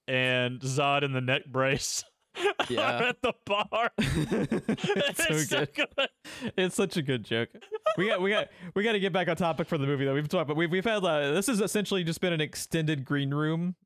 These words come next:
Speaker 2: Uh, so you're welcome, everybody, I
Speaker 1: Welcome to the
Speaker 2: guess.
Speaker 1: Green Room Podcast, episode one.
Speaker 2: Uh, we, and you know what? We'll just blame Bobby 'cause Bobby started, uh, talking about twenty twenty-three movies, which of course turned into a thirty-minute Ron rant about how much he hated The Flash and how much he <laughs> hated Guardians three.
Speaker 1: It turns out I just don't
Speaker 2: And,
Speaker 1: like
Speaker 2: uh,
Speaker 1: movies, Jeff.
Speaker 2: it's, yeah, it turns out you just fucking hate everything.
Speaker 1: Yep.
Speaker 2: Uh,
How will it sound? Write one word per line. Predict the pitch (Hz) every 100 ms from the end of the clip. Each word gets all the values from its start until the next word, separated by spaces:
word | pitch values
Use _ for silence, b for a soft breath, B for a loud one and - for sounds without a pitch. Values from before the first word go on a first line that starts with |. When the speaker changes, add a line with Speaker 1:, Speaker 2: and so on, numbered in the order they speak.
| -
Speaker 2:
Uh, | 127 120
so | - 143 131
you're | 131 147
welcome, | 131 120 - 170 180 180
everybody, | 165 170 170 180
I |
Speaker 1:
Welcome | 156 226 233
to | 185
the | 180
Speaker 2:
guess. |
Speaker 1:
Green | 180 190
Room | 185 175
Podcast, | 156 185 175 160 139
episode | 151 147 156 131
one. | 117 143
Speaker 2:
Uh, | 135 127
we, | 135 180
and | - 160
you | 175
know | 202
what? | 190
We'll | 185
just | 196
blame | 208 185
Bobby | 139 123 113 113
'cause | 147
Bobby | 151 143 147 143
started, | - 151 139 123
uh, | 131 127
talking | 127 151 139 147
about | 131 135
twenty | - 151 143
twenty-three | 147 135 139
movies, | 135 139 135
which | 180 190
of | -
course | 202 208 -
turned | 175
into | 160 156 160
a | 143
thirty-minute | 139 156 156 156 147 151 143
Ron | 131 131 135
rant | 127 117 117 123 -
about | 123 135 127
how | 151
much | 165 160
he | 185
hated | 175 170
The | 165
Flash | - 147 139 143
and | 147
how | 220
much | 160 156 -
he | 165
<laughs> |
hated | 160 160 220 175
Guardians | 202 202 208 190 185 -
three. | 160 151 143
Speaker 1:
It | 143
turns | 247 320 233
out | 247 226
I |
just | 202 180
don't | 180
Speaker 2:
And, | - 131
Speaker 1:
like | 123 117
Speaker 2:
uh, |
Speaker 1:
movies, | 113 110
Jeff. | - 101 110 -
Speaker 2:
it's, | -
yeah, | 226 214
it | 220
turns | 285
out | 254
you | 185
just | 240 -
fucking | 180 180 165
hate | 160 156
everything. | 180 208 - 101 104
Speaker 1:
Yep. | 151 185
Speaker 2:
Uh, | 117 104 57